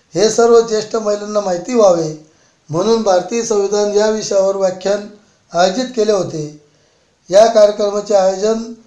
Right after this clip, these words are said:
अध्यक्ष सो उषा अभिमन्यू पाटील यांनी केले होते. उपाध्यक्ष रत्नप्रभा निंबाळकर, सचिव श्रीमती प्रमिला गांगुडे, सुनंदा सनेर,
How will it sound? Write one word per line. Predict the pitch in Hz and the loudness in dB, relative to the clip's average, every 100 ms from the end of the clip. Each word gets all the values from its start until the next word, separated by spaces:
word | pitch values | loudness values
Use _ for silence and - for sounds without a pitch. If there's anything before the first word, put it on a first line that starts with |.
| _ - | _ -6
अध्यक्ष | 170 165 208 208 | -4 -2 -4 -2
सो | 208 196 208 202 | -4 -2 0 0
उषा | 196 - 208 202 - | -2 0 4 4 2
अभिमन्यू | 160 170 196 196 202 208 220 220 - _ _ _ _ - | -8 -6 -6 -6 -4 -4 -4 -8 -20 _ _ _ _ 0
पाटील | 175 - 226 214 | 2 2 -2 -2
यांनी | 202 190 233 | 0 0 -2
केले | 233 214 208 | -2 0 0
होते. | 185 170 156 147 - _ _ _ _ 160 | 0 -2 -8 -10 -16 _ _ _ _ -10
उपाध्यक्ष | 160 208 214 226 214 - 208 214 247 - - | 2 4 4 2 0 0 2 0 -2 -16 -8
रत्नप्रभा | 175 196 220 202 208 202 196 | -6 -4 -4 0 2 4 2
निंबाळकर, | 185 185 208 208 226 220 233 - _ _ _ _ | 0 2 2 2 2 0 -2 -12 _ _ _ _
सचिव | - 175 220 214 | -8 -6 -4 -4
श्रीमती | - 208 202 196 208 | -6 -6 -6 -6 -8
प्रमिला | 196 196 196 196 180 | -6 -6 0 2 2
गांगुडे, | 170 180 208 226 220 220 | 0 -2 0 4 4 2
सुनंदा | - 185 190 185 190 | -6 -8 -8 -2 -2
सनेर, | 180 180 202 226 | -2 -4 0 0